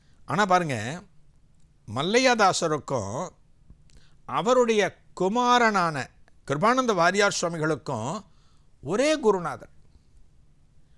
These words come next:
ஒரே குருநாதர். எதில்? திருப்புகழ்ல. இன்னைக்கு முருகனை பத்தி நம்ம பாடுறோம், பேசுறோம், தெரிஞ்சுக்கிறோம் அப்படின்னா,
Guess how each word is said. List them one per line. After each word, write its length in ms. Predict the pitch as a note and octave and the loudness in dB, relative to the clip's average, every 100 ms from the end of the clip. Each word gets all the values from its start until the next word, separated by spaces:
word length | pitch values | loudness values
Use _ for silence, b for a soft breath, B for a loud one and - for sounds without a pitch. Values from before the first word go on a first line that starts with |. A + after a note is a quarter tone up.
| - | -6
ஒரே 200 | E3 C4+ C4+ | 0 2 2
குருநாதர். 480 | G3+ F#3+ F3 C3 | -2 -2 -4 -6
எதில்? 540 | D3+ F#3+ G#3+ G#3 A3 A3 - _ | -4 -2 -2 -2 -4 -6 -14 _
திருப்புகழ்ல. 720 | A#3 D4 - A#3+ F3 C#3 G2 - _ - - - _ _ _ _ - b b b b b | -2 -2 -4 -6 -6 -6 -12 -18 _ -20 -20 -20 _ _ _ _ -20 b b b b b
இன்னைக்கு 360 | A2 C3 - G#2 G2 A#2 C#3+ A#2+ - - _ _ _ _ _ | -10 -10 -8 -8 -8 -8 -8 -10 -14 -20 _ _ _ _ _
முருகனை 420 | A2 E3 G3 G3+ F3+ - | -6 -2 0 0 -2 -4
பத்தி 440 | F3 F3 _ B3 A#3+ | -6 -6 _ -8 -6
நம்ம 200 | G3 C#3+ - | -6 -8 -6
பாடுறோம், 680 | C3+ D3 D#3 C3+ C#3 D#3+ D3+ | -2 0 0 -2 -2 -4 -4
பேசுறோம், 720 | - C#3+ C#3+ C#3+ C3 C#3+ D#3+ - | -6 -4 -4 -4 -4 -4 -6 -8
தெரிஞ்சுக்கிறோம் 600 | C3 D#3 D#3 C3 D3 C#3+ | -6 -6 -8 -8 -8 -6
அப்படின்னா, 420 | A#2+ C3 C#3+ E3+ | -8 -10 -10 -10